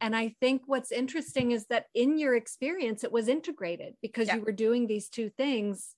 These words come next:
Speaker 2: Mm-hmm.
Speaker 1: at the same time. So you have the embodied knowledge of that. But yeah, just talk a little bit more about what this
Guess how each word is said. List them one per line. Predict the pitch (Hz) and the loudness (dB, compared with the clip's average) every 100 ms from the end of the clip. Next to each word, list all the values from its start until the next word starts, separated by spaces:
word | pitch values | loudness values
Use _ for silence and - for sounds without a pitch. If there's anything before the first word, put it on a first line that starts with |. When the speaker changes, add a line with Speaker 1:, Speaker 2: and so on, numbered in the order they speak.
| - | -14
Speaker 2:
Mm-hmm. | 190 | -8
Speaker 1:
at | 202 196 | -8 -8
the | - | -10
same | 185 202 185 175 | -12 -12 -14 -14
time. | 180 170 - 175 208 | -14 -12 -14 -16 -14
So | - | -6
you | 220 202 | -4 -4
have | 202 208 214 220 208 202 | -6 -2 0 0 -2 -6
the | 190 175 - _ _ - | -6 -6 -10 _ _ -6
embodied | 208 190 196 190 180 175 | -2 2 2 2 -2 -4
knowledge | 175 180 175 156 | -4 -2 -4 -8
of | 175 165 | -10 -8
that. | 156 151 - | -6 -6 -4
But | 220 220 _ _ - - - | -2 -2 _ _ -20 -14 0
yeah, | 294 | 2
just | 254 294 - | 2 0 -2
talk | 349 392 | 0 0
a | 359 | 2
little | 294 277 | 4 4
bit | 247 220 | 4 2
more | 214 | 0
about | 202 202 196 | 2 0 0
what | 196 | -4
this | 202 - | -4 -6